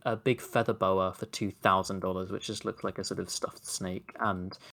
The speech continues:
I just, I can't be, I can't be bothered with it anymore. And again, like, it, these, oh my gosh, have you seen, speaking of collabs, the Balenciaga and Gucci collab, the Hacker collaboration? It's one of the most gaudy things I've seen in my life. It's just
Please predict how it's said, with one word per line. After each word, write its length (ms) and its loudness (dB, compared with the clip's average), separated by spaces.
I 80 0
just, 320 -6
I 100 -2
can't 300 -4
be, 160 2
I 100 2
can't 180 -4
be 80 -4
bothered 340 -2
with 120 -8
it 100 -6
anymore. 280 -6
And 100 4
again, 500 4
like, 300 6
it, 340 -2
these, 260 6
oh 160 4
my 120 6
gosh, 260 4
have 180 0
you 100 0
seen, 560 2
speaking 280 2
of 100 -2
collabs, 540 6
the 320 6
Balenciaga 880 4
and 240 -6
Gucci 440 0
collab, 360 -2
the 80 -4
Hacker 480 2
collaboration? 720 0
It's 180 -4
one 140 2
of 40 -2
the 60 -2
most 220 -4
gaudy 340 6
things 300 -4
I've 140 -8
seen 300 2
in 120 2
my 140 4
life. 380 8
It's 160 4
just 220 6